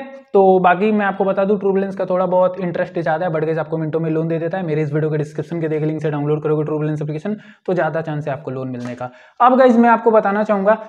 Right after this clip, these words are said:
कि ग्रो के बारे में मैं आपको बताया हूँ, ग्रो को आप refer करो और पैसा कमाओ। भाई देखो कब तक loan लोगे यार, Loan मत लो,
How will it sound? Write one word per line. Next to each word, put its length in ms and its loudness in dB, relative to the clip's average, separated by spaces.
कि 380 2
ग्रो 180 8
के 100 4
बारे 180 6
में 100 2
मैं 120 0
आपको 200 2
बताया 260 0
हूँ, 160 0
ग्रो 220 6
को 80 4
आप 140 4
refer 280 2
करो 200 4
और 160 4
पैसा 260 -4
कमाओ। 260 -4
भाई 180 4
देखो 240 0
कब 260 -2
तक 140 2
loan 260 0
लोगे 220 0
यार, 320 -6
Loan 280 2
मत 200 0
लो, 360 0